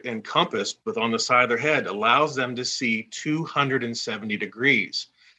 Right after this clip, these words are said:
So the only thing they can't see is a really small cone angle directly behind the center of the back of their head. But with a teeny tiny two millimeter movement,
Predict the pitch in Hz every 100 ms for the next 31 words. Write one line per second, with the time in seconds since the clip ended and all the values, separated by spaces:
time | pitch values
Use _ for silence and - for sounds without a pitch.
0 | _ - 127 117 110 107 123 120 127 151
1 | 196 190 180 165 139 135 - 156 151 147
2 | - 170 127 104 113 110 104 110 139 147
3 | 165 - - 135 139 135 - 147 139 110
4 | 95 92 87 87 - _ _ _ _ _
5 | - 98 95 131 143 160 131 117 123 127
6 | 117 98 - 120 117 104 95 85 107 107
7 | 110 107 98 110 95 - _ _ _ _
8 | _ _ - 123 135 123 120 117 - -
9 | 175 180 - 170 165 135 117 - _ _
10 | - - 214 185 170 156 151 151 151 151
11 | 139 135 165 139 104 -